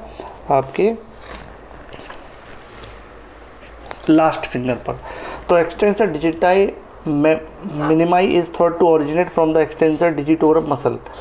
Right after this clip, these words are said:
ऐसा माना जाता था कि ये, ये extensor digitorum की ही ब्रांच है। In some people these two muscles are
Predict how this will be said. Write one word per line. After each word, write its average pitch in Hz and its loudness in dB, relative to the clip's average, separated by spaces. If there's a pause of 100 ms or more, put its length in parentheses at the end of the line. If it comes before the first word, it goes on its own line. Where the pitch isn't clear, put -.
(340)
ऐसा 147 4
माना 175 4
जाता 180 4
था 175 4
कि 180 0
ये, 180 0 (100)
ये 180 6
extensor 175 0
digitorum 160 2
की 175 -2
ही 196 2
ब्रांच 143 0
है। 120 4 (360)
In 180 4
some 208 2 (100)
people 185 2 (340)
these 196 2
two 202 4
muscles 180 2
are 180 4